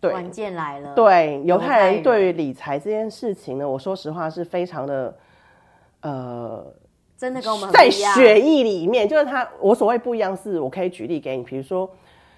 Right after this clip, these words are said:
Speaker 1: 他跟他的儿子没有住在一起，然后他也跟他的前夫们都分开了，反正他就是
Speaker 2: 前夫们。
Speaker 1: 对，他结婚过两次。
Speaker 2: 好，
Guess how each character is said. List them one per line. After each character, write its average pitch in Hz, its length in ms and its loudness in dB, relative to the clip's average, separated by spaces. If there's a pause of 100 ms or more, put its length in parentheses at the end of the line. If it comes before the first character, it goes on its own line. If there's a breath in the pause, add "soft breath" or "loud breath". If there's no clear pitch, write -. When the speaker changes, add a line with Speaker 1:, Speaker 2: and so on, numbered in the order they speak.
(400 soft breath)
Speaker 1:
他 190 760 -6 (180)
跟 190 160 -4
他 190 160 -6
的 165 100 -2
儿 123 220 -2
子 120 280 -14
没 143 120 -2
有 143 80 0
住 139 160 -10
在 113 180 -6
一 120 60 -6
起， - 440 -20 (280)
然 151 140 -8
后 196 100 -4
他 180 320 -8
也 95 640 -10
跟 147 120 -12
他 147 160 -10
的 113 220 -6 (480)
前 135 380 -10
夫 160 280 -8
们 147 260 -6
都 135 140 -6
分 120 220 -10
开 98 280 -10
了， 85 120 -10
反 131 160 -12
正 131 40 -14
他 170 100 -4
就 180 100 -4
是 180 60 -6
Speaker 2:
前 160 180 -4
夫 269 220 -12
们。 233 280 -4 (200)
Speaker 1:
对， 220 100 4
他 208 220 2
结 220 220 -4
婚 170 180 0
过 175 260 -2 (100)
两 147 220 -6
次。 226 80 -4
Speaker 2:
好， 240 80 -2